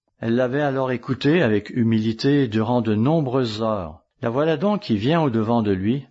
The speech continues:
sachant qu'il est le Messie, le sauveur de l'humanité. Elle connaît le pouvoir qu'il possède. Elle a vu ou entendu parler des miracles qu'il a faits.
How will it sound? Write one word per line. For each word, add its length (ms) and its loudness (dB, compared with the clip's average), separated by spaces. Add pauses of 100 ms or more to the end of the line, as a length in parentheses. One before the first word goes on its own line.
(120)
sachant 460 -4
qu'il 240 -4
est 80 -2
le 120 2
Messie, 540 0 (220)
le 140 -2
sauveur 500 0
de 80 -4
l'humanité. 720 0 (500)
Elle 300 -2
connaît 380 0
le 120 0
pouvoir 460 -2
qu'il 220 -4
possède. 580 -4 (500)
Elle 200 0
a 100 2
vu 480 -2
ou 220 0
entendu 580 -2
parler 460 -4
des 100 -2
miracles 560 -2
qu'il 180 -2
a 100 -2
faits. 420 -4